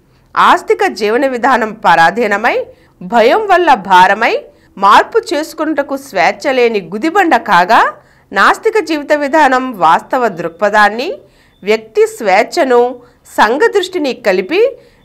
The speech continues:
నిర్భయంగా సాంఘిక, ఆర్థిక సమానత్వాలను సాధిస్తూ ప్రజలందరిలో సుఖ సంతోషాలను పెంచే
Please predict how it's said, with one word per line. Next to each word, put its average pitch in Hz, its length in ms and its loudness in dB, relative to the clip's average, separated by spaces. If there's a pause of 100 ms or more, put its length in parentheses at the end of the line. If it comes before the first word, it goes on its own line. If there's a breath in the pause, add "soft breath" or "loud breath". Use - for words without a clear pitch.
నిర్భయంగా 262 840 2
సాంఘిక, 285 640 0
ఆర్థిక 240 520 2
సమానత్వాలను 233 960 0
సాధిస్తూ 196 840 -4 (460 soft breath)
ప్రజలందరిలో 285 880 2
సుఖ 285 240 -6 (180)
సంతోషాలను 285 760 0
పెంచే 220 580 -2